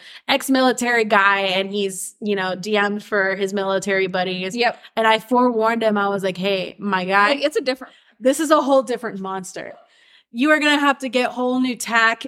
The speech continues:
Speaker 1: and rein for, for, to ride this beast."
Speaker 2: <laughs> No tack.
Speaker 1: Um, <laughs> 'cause it's, it's different. It's entirely, entirely, entirely different. And I remember, um, you know, he had a Discord server already made for it. And there was Chrissy,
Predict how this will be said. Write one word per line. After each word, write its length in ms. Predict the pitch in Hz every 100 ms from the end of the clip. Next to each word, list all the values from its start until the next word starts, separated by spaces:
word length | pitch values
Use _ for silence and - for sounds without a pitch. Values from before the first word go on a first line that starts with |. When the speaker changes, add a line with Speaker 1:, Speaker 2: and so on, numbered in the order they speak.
| 233
Speaker 1:
and 160 | 214
rein 560 | 208 214 214 208 190 185 _
for, 240 | 226 202
for, 280 | - 233 208
to 180 | 202 247
ride 360 | 214 202 202 190
this 200 | 202 190
beast." 520 | 190 170 - - - _ -
Speaker 2:
<laughs> 80 | - _ 370
No 40 | 214 208 208
tack. 140 | 185
Speaker 1:
Um, 180 | 196 196 302
<laughs> 680 | 381 - - 508 403 392
'cause 280 | 370 254 247 339 370 320
it's, 280 | 254 254 - -
it's 220 | 226 -
different. 540 | 233 311 - 226 -
It's 240 | - 190 -
entirely, 640 | 220 196 220 233 247 247 214
entirely, 500 | 220 208 202 202 202
entirely 420 | 214 190 180 185
different. 380 | 190 277 233 - - - - - 233
And 120 | 233
I 60 |
remember, 720 | 233 226 226 247 254 214 202 -
um, 560 | 202 196 190 185 185
you 100 | 220
know, 140 | 202 185
he 140 | 220
had 160 | 208 196
a 60 |
Discord 440 | 185 202 - 220 190
server 300 | 208 196 190
already 340 | 185 185 185
made 320 | 180 185 180
for 180 | 185 185
it. 160 | 175 -
And 200 | 185 180
there 260 | 180 180
was 240 | 180 175 -
Chrissy, 640 | - 247 - 170 110